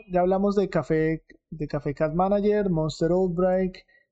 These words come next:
está Ruin Raiders, que es como una especie de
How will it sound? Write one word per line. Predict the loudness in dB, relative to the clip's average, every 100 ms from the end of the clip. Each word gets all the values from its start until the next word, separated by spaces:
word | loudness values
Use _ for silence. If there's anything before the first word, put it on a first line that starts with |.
| -6
está | -4 -2 0 2 0 -4
Ruin | -8 -2 0 2 2
Raiders, | 0 2 0 -2 -4 -10 -4
que | -2
es | -2 -2
como | -2 0 0 -2 -6 -10
una | -6 -4 -6
especie | -2 -4 -2 -2
de | 0 0 0 -2 -8